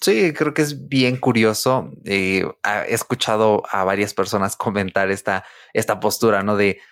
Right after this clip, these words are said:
de tener un, un hobby aparte, porque cuando ya haces de tu hobby tu trabajo, pues te quedas sin hobbies, ¿no? Entonces, eh, creo que sí es, eh,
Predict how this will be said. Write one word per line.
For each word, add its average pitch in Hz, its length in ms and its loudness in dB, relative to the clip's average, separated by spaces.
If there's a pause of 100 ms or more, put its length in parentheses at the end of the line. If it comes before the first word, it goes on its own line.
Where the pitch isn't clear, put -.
(120)
de 110 320 0
tener 110 500 0
un, 123 220 -2
un 135 160 2
hobby 123 320 2
aparte, 113 420 -2
porque - 340 -6
cuando 98 280 0
ya 98 180 0
haces 107 260 -4
de 101 120 0
tu - 120 -8
hobby 110 340 0
tu 107 120 -4
trabajo, 98 420 0
pues 104 160 -2
te - 120 -4
quedas 123 260 0
sin 110 160 -4
hobbies, 98 480 2
¿no? 143 240 -2 (340)
Entonces, 104 840 0
eh, 107 260 2
creo 110 200 0
que - 80 -6
sí - 120 0
es, 110 140 -2
eh, 113 720 -6